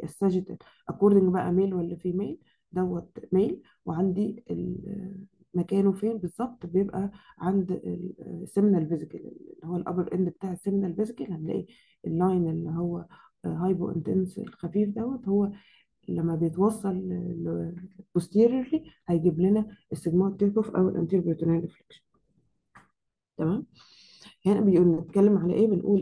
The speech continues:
ان الابر اند لور ريكتم بي، بي are separated by the anterior peritoneal reflection. الديستنكشن بين ال،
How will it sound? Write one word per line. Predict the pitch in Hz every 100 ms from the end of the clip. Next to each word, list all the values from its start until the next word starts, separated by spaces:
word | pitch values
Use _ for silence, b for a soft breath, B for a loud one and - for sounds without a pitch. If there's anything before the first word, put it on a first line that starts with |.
| -
ان | 170
الابر | 160 196 180 165
اند | 170 160
لور | 180 196 185
ريكتم | 214 - 254 220
بي، | 180 165 - -
بي | 175
are | - - - 190
separated | 190 175 170 185 220 214
by | 175 196 196
the | 190 202
anterior | 175 190 196 175
peritoneal | 165 - 165 170 -
reflection. | - - - _ b b b -
الديستنكشن | 165 170 - 220 226 208 175 160
بين | 190 185 -
ال، | 170 170 175 175 180 185 185 190 180